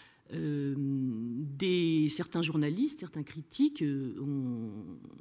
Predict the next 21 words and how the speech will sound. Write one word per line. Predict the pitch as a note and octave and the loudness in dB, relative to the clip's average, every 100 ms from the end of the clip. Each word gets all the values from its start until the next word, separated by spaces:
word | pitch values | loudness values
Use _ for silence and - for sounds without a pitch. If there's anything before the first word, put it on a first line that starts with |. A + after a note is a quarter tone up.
| - | -6
assuré | E3+ - D#3+ D3+ F3+ A#3+ | -2 0 0 0 2 0
que | B3 | 2
l'auteur, | D3+ C#3+ C#3+ C#3+ G3 G#3 D3+ | 0 2 0 0 -2 0 -2
euh, | C#3+ C3 A#2+ A2+ - - - - | -2 -4 -8 -12 -20 -20 -14 -8
était, | D3 D#3 D3+ | -2 -2 -2
euh, | B2+ C3 B2 A#2 | -2 0 0 0
était | C#3 C#3 | -2 -2
un | B2+ C#3 | -2 -2
homme. | B3+ B3+ B2 - _ _ _ - | 0 -2 -4 -14 _ _ _ -12
Euh, | A2+ G2+ A2 F#2+ G#2 G#2 - - | -8 -6 -6 -6 -10 -12 -14 -12
je | C3 D3 | -6 -6
ne | |
citerai | C#3+ - - C#3 | -6 -6 -6 -8
pas | - A#3 | -2 -2
un | G3 C#3+ C#3+ D3 | -2 -4 -8 -12
critique | E3+ - - - | -14 -12 -10 -4
célèbre | G3+ G3 G3+ C4 D3+ D3+ D3+ - - - - - - | -2 0 0 -2 -4 -6 -8 -16 -16 -16 -20 -18 -8
qui, | F#3 F#3 D3+ | -4 0 2
euh, | C#3+ C#3 C3+ C3+ C3 C3+ | 4 4 2 2 2 0
qui | - D3+ C#3+ | -2 -4 -2
a | A#2+ A#2 | -2 -6